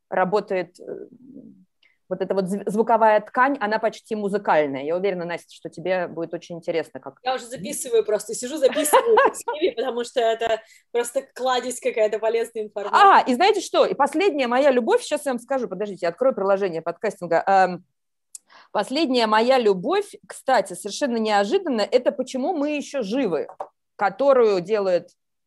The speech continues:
Speaker 1: кто делает «Почему мы ещё живы»? Ну-ка, кто помнит? Либо-либо делает «Почему мы ещё живы».
Speaker 2: Ага.
Speaker 1: Респект, либо-либо.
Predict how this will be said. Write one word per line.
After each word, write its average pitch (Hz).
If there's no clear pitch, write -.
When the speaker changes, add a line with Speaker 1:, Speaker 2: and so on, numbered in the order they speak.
Speaker 1:
кто -
делает 156
«Почему 175
мы 160
ещё 156
живы»? 156
Ну-ка, 127
кто -
помнит? 139
Либо-либо 302
делает 220
«Почему 247
мы 240
ещё 247
живы». 254
Speaker 2:
Ага. 233
Speaker 1:
Респект, 247
либо-либо. 254